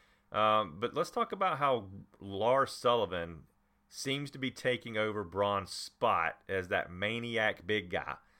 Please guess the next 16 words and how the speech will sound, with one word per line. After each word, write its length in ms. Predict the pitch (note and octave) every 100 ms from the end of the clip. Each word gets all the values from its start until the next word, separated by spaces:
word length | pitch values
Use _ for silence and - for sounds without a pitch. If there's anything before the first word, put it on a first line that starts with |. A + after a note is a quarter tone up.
| _ _ _ _ _ _
Now, 380 | G2+ A2 G#2+ - - _ _ _ _ _ _ _ -
it's 140 | G#2 -
been 240 | A#2+ G2
widely 340 | A2 C3 C3+
talked 360 | B2+ B2+ B2 -
about 380 | F2+ F2 F2+ -
how 320 | G2 F#2+ F#2
Braun, 680 | E2 F#2+ G#2 A2+ A2+ A2 F#2+
how 160 | G2
the 80 | F#2
W 240 | G#2+ G#2+
W 240 | G#2+ G#2 G2+
E 20 |
has 140 | F#2
sort 240 | - A#2+ G2+
of 240 | F#2+ F2